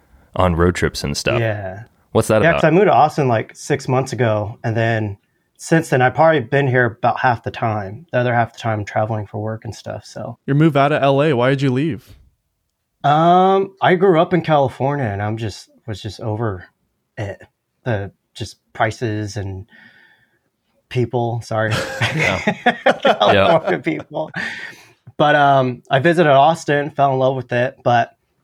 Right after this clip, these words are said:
Speaker 2: once I got out of California, a lot of interesting stuff started to happen to where, uh, like, California has this weird thing of making you think, like, you can't leave it.
Speaker 3: Mm-hmm.
Speaker 2: Um, and Robert Rodriguez was interviewing Quentin Tarantino, and they said this interesting thing about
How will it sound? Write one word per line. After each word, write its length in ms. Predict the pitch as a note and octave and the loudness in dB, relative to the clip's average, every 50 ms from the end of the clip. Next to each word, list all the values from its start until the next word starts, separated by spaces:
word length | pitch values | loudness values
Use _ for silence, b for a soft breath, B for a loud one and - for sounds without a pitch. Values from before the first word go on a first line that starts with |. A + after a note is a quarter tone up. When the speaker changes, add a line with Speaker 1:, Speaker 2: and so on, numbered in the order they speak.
| _ _ | _ _
Speaker 2:
once 260 | - B2 D#3+ F3+ F3+ | 0 2 2 2 4
I 80 | A3+ F3+ | 2 2
got 200 | - E3 C#3+ C3+ - | 4 2 0 0 2
out 200 | C#3 C#3 D#3+ E3+ | 2 2 4 2
of 80 | F3 E3+ | 2 0
California, 520 | - C3+ B2+ B2 A#2 - - A#2 A2+ A2+ | 0 -2 -2 -2 -2 -2 -2 -2 0 0
a 20 | A2 | 2
lot 180 | A#2+ C3 B2+ | 2 2 2
of 100 | C3 - | 2 0
interesting 420 | C3 A2+ - - A#2+ G#2+ - A#2+ - | -4 -4 -2 -2 -4 -2 -2 -4 -6
stuff 280 | - - B2+ A#2 - | -2 0 -2 -2 -2
started 280 | - - B2 A2+ A2 A2+ | 0 0 0 0 0 -2
to 40 | A2 | -2
happen 440 | G#2+ - A#2+ A#2 A#2 - B2 G#2 G2 | 0 2 2 2 0 -2 -4 -4 -4
to 140 | - - A2+ | -4 -6 -4
where, 440 | G#2 A2 A2 A2 G#2+ G#2+ G#2+ G2+ - b b b b b b b b b b b _ - | 0 0 2 2 2 2 0 -2 -4 b b b b b b b b b b b _ -6
uh, 240 | A2 G2+ G2 G2 G#2+ - - | -4 -2 -2 -2 -4 -4 -2
like, 160 | - A#2+ A#2 | -2 -2 -2
California 460 | - - F3 G3 G3 - - F3 F3 D#3+ | 2 2 2 2 2 2 2 2 4 4
has 80 | D3+ | 2
this 180 | C3 C3 - - | 2 0 -2 0
weird 240 | C3+ C3 C3+ B2+ - | 2 2 2 2 2
thing 200 | C3 B2+ B2+ B2 | 2 2 4 4
of 80 | A#2 A2 | 2 2
making 260 | A2 A2+ A2 - A#2 | 2 0 0 0 -2
you 40 | G#2 | -2
think, 300 | - - A2+ A2 G#2 - | -2 -2 -4 -4 -2 -2
like, 180 | A2+ G#2 - - | -4 -4 -4 -6
you 80 | G2+ | -10
can't 320 | - - - A2+ A2+ - - | -6 -4 -4 -4 -4 -4 -8
leave 300 | G2+ G2 G2+ G2+ G#2 A2+ | -6 -4 -2 -2 0 0
it. 340 | B2 - - - - - _ b b b b b b b b - | 0 0 -2 -6 -18 -20 _ b b b b b b b b -8
Speaker 3:
Mm-hmm. 240 | B2 A#2 A#2+ A#2+ A2 | -6 -4 -4 -2 -2
Speaker 2:
Um, 480 | G#2+ G#2 G2+ G#2+ G2+ G2 F#2+ G2+ G#2 - _ _ - - | 0 0 0 0 0 -2 -4 -6 -10 -12 _ _ -4 -2
and 100 | B2 A#2+ | 0 2
Robert 300 | B2+ C#3 D3+ E3+ F3+ D#3 | 4 2 2 2 0 2
Rodriguez 720 | D3 C#3 C3 A2 B2+ D3 D3 C#3 B2+ C3+ B2 A#2 A2 - | 2 2 2 2 2 2 2 4 2 2 2 2 0 0
was 120 | C#3+ - - | -2 -2 0
interviewing 440 | - C3+ B2+ C3 A#2 B2+ B2 A2+ | 2 2 2 4 4 2 2 0
Quentin 320 | - - C3+ B2+ B2+ B2 A2+ | 0 -2 -2 -2 -2 -2 -4
Tarantino, 680 | - B2 A#2 A2 G2+ - - A#2 A#2 A2+ A2 G#2+ G#2 | 0 0 0 0 -2 0 0 0 2 2 0 0 0
and 80 | G#2 G#2 | 0 -2
they 100 | G#2+ G#2+ | -2 -4
said 220 | - - B2 A#2 | -2 -2 0 0
this 160 | A#2 A2+ - | 0 -2 -4
interesting 540 | - A#2+ A2 - - B2+ A2 - - A2 G2 | -4 -6 -4 0 0 0 0 0 -4 -6 -6
thing 260 | - - A#2+ A#2 A2 | -2 -2 -2 0 0
about 480 | A2 F#2 A2+ A2 A2 A2 A2+ - - | 0 2 2 2 2 2 0 -2 -8